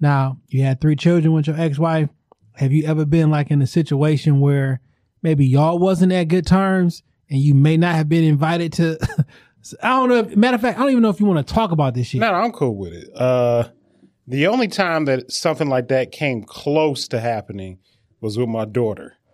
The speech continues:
Speaker 1: Okay.
Speaker 2: Uh, you know, she's not with my ex-wife.
Speaker 1: Okay.
Speaker 2: And, uh, <laughs> her mother was gonna have a birthday party for her. Her birthday is the day after Christmas.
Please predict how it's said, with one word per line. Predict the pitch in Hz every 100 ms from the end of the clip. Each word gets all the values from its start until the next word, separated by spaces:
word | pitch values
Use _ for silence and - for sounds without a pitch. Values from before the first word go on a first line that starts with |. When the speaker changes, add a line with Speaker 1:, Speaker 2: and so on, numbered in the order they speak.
| -
Speaker 1:
Okay. | 143 147 131 139 -
Speaker 2:
Uh, | 110 107 104 104 101 101 - _ _ _ _
you | - 120
know, | 110
she's | - 135 117 104
not | 117 117 95 -
with | 104 101
my | 104 95
ex-wife. | 104 - 107 87 82 - _
Speaker 1:
Okay. | 135 139 127 123 _
Speaker 2:
And, | - 110
uh, | 110 104 104 98
<laughs> | - -
her | 160 147
mother | 143 135 117 117 110
was | 107
gonna | 101 113
have | 120 117
a |
birthday | 107 117 117 110
party | 104 113 104 101
for | - 104 101
her. |
Her | 113
birthday | 107 110 - 101
is | 92
the |
day | 90 104
after | 101 95 -
Christmas. | - 123 104 - 87 -